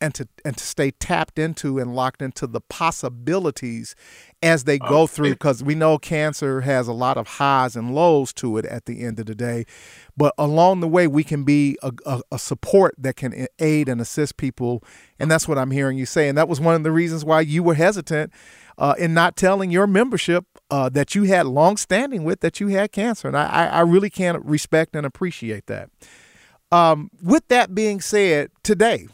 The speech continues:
Speaker 1: you know, here we are for you fourteen years later, you're thriving, you're surviving. There's no evidence of disease. Uh, as we talked about in our previous conversation, you know, you've,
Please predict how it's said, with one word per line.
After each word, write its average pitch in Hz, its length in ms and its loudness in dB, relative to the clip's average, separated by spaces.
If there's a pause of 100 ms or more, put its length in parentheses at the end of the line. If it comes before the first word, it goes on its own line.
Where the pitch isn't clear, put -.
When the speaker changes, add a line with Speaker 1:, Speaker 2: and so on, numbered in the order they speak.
(100)
Speaker 1:
you 139 140 -6
know, 135 160 0
here 151 180 2
we 170 180 4
are 160 420 6 (340)
for 139 220 -4
you 165 240 2
fourteen 170 640 -2
years 165 260 0
later, 160 460 -2
you're 120 160 -2
thriving, 139 680 0
you're 117 120 -6
surviving. 127 680 -2
There's 117 260 -4
no 135 300 2
evidence 143 440 -4
of 123 140 -6
disease. 131 600 -2 (560)
Uh, 120 400 0
as 135 180 -4
we 131 140 -2
talked 156 320 2
about 135 240 0
in 127 100 -4
our 117 100 -4
previous 170 400 -2
conversation, 127 800 -4
you 131 120 -6
know, 120 280 -4
you've, 127 400 -6